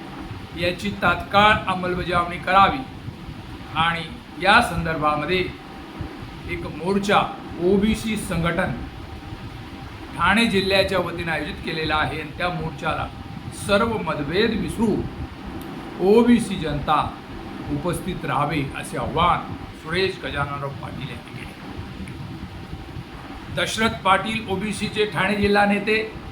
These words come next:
यांच्या नेतृत्वाखाली ठाणे जिल्ह्यातील ओबीसी आपला क्रोश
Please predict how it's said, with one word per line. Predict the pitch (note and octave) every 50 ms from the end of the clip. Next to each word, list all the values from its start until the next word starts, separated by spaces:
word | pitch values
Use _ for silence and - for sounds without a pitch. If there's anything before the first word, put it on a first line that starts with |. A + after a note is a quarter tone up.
| - - - - - - - - -
यांच्या | D#3 E3+ F#3 F#3 - G#3+ G#3 G3+
नेतृत्वाखाली | G3+ G3 G3+ G3+ - A3 B3 B3 - - G3 D#3 - - - - - - - - - - - - - - - - - - - - - - - - - - - - - -
ठाणे | C3+ F3 G3 G#3+ A#3+ A#3+
जिल्ह्यातील | A3 F#3 G#3 G#3+ G#3+ G#3+ G#3+ G#3+ - A#3+ A3 - - F#3
ओबीसी | G3 G3+ F#3 A3 A3 A3 - B3+ A#3 G#3+ - - - - - - - - - - - - - - - - - - - - - - - - - - -
आपला | F3 F#3 F3+ G3 G3+ G3 F#3+
क्रोश | - - F#3 G#3 A#3 A3 G#3 - - - - - - -